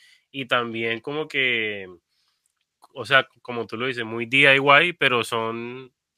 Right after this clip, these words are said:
bien hechos, ¿cierto? O sea, uno como que se, se alinea con lo que está pasando, ¿cierto? Entonces, ¿de dónde salen esas ideas? ¿Y, y quién los hace?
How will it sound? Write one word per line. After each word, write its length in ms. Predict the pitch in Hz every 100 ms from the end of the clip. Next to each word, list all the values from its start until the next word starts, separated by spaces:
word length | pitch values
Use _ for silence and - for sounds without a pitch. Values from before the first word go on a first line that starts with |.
| _
bien 300 | 110 120 127
hechos, 440 | 135 - - - _
¿cierto? 420 | - 113 - 143 _ _
O 100 | 95
sea, 200 | 113 107
uno 120 | 113
como 220 | 127 123
que 140 | 123
se, 580 | 117 113 101 95 90 85 _ _ _
se 180 | - 135
alinea 460 | 107 117 123 120 123
con 160 | 131
lo 60 | 127
que 80 | 117
está 160 | -
pasando, 340 | 98 110 107 92
¿cierto? 340 | 98 98 127 _ _ _
Entonces, 260 | - 104
¿de 80 | 113
dónde 180 | 113 104
salen 280 | 123 117 123
esas 240 | 120 127
ideas? 400 | 120 104 101 - -
¿Y, 200 | 113 104
y 320 | 113 123 117
quién 180 | 110 107
los 100 | 117
hace? 200 | 117 -